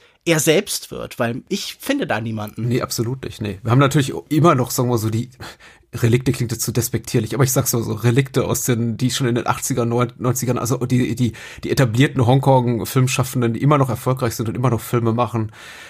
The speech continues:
Speaker 2: auch bis in die zweitausender rein, eben wie Wong Jing und Choi Hark und, äh, ein-, einige andere Blockbuster-Namen, Größen. Aber Johnny Toe ist wirklich einzigartig, ja, tatsächlich, dass er erst nach dem Handover wirklich tatsächlich Fuß fasst, so als, auch als, äh,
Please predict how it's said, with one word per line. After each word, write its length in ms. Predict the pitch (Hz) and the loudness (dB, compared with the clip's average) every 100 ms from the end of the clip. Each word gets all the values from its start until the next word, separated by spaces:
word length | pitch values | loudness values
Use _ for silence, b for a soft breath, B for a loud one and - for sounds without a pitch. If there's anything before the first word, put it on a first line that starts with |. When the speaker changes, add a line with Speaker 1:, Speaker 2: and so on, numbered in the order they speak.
| B | B
Speaker 2:
auch 220 | - - - | -10 -6 -2
bis 160 | 131 | -2
in 40 | 117 | -2
die 80 | |
zweitausender 720 | 113 127 120 120 123 123 113 104 | 0 0 0 2 2 4 4 2
rein, 220 | 107 - | 2 0
eben 140 | 110 | -2
wie 140 | 110 110 | -2 0
Wong 200 | 107 - | -2 0
Jing 260 | 113 110 | 0 0
und 160 | 104 - | -2 -4
Choi 160 | 113 | -2
Hark 420 | 131 110 113 107 110 | 0 0 0 -2 -6
und, 220 | 104 - | -6 -6
äh, 140 | 80 - | -6 -2
ein-, 240 | 120 127 | -2 0
einige 320 | - 113 113 107 | 0 0 0 0
andere 180 | 117 | 0
Blockbuster-Namen, 1300 | 110 117 - 113 - 117 107 - - 117 113 110 113 | 0 0 0 -2 0 0 0 -2 -4 2 4 4 0
Größen. 540 | 107 113 120 - 113 - B B B | -2 -2 -2 -2 -4 -6 B B B
Aber 300 | 107 113 - - _ | 0 0 0 -6 _
Johnny 360 | 127 135 143 135 | 0 4 4 2
Toe 260 | 151 180 | 2 2
ist 140 | - 131 | 2 0
wirklich 300 | 131 - - | -2 -2 -2
einzigartig, 720 | 120 - 147 - - 101 - | 0 0 -2 0 -2 -2 0
ja, 120 | 147 | 0
tatsächlich, 320 | 160 - 113 | 0 -2 -4
dass 180 | - - | -2 -2
er 60 | - | 0
erst 240 | 113 - | -2 -2
nach 220 | 107 113 | -4 -2
dem 160 | 139 110 | 0 0
Handover 640 | 123 - 120 135 139 127 - | 0 0 0 4 4 2 -2
wirklich 460 | 107 117 131 135 - | -4 -4 0 -2 -2
tatsächlich 480 | 127 - 123 131 - | -6 -4 -4 -6 -10
Fuß 320 | - 185 202 | -4 -2 0
fasst, 320 | - 104 - | -2 -2 -2
so 280 | - 120 117 | 0 0 2
als, 300 | 117 113 - | 2 2 0
auch 200 | 110 - | -2 -2
als, 320 | 101 113 - | -2 0 -2
äh, 220 | - 101 | -2 -2